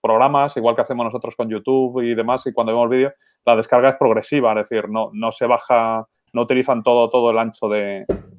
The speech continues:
de banda, se va descargando, va haciendo buffering, o sea que no, no es una de las cosas que más consume el audio.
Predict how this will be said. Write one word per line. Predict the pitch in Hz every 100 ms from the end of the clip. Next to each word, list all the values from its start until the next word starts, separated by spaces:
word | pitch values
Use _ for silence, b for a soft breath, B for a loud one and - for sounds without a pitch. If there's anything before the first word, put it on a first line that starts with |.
| -
de | 110 110
banda, | 120 131
se | 139 110
va | 117
descargando, | - 110 117 139 143 143
va | 131
haciendo | 110 123 120
buffering, | 113 123 139 139 139
o | 98
sea | 104 101
que | 98
no, | 101 101
no | - 147
es | 175
una | 165
de | 156
las | 147
cosas | 156 143 131
que | 127
más | 127
consume | 131 117 120 110
el | 107
audio. | 107 104